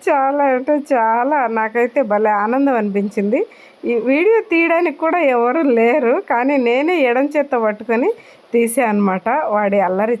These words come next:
చాలా చూడముచ్చటగా ఉంటే, ఆ, చూడడానికి కొంచెం బాగా హ్యాపీగా అనిపిస్తుందని తీశాను.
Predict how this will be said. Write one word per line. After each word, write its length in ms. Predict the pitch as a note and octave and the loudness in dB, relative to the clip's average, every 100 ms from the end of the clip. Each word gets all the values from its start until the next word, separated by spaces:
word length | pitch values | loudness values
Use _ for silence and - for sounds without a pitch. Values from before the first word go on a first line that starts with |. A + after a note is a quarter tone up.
| G#3+ | -2
చాలా 320 | F#3 F3+ G3+ G3+ | 0 0 -2 -2
చూడముచ్చటగా 720 | G3+ G3 G3+ F#3+ - G3 G3 F#3+ | -2 -2 -2 -4 -6 -4 -2 -2
ఉంటే, 300 | F3+ A#3 G4 - _ _ - _ _ - - _ G3+ | -2 -4 -6 -10 _ _ -20 _ _ -20 -20 _ -4
ఆ, 40 | G#3 G3+ G3+ F#3+ - - | -2 0 0 -2 -4 -4
చూడడానికి 500 | G#3 G#3 A#3+ B3+ B3+ | -2 -2 -2 -2 -2
కొంచెం 300 | C4 A3+ A3 | -2 -2 -2
బాగా 240 | G3+ G3+ G#3+ | -2 -2 0
హ్యాపీగా 500 | A3 G3+ G3 A#3 A3 | 0 0 0 0 0
అనిపిస్తుందని 680 | F#3+ G3 - G3+ F#3 G#3 D#4 | -2 -4 -4 -2 0 2 0
తీశాను. 680 | C4+ G3 - G3+ G3 C#4+ | 0 -2 -2 -4 -2 -4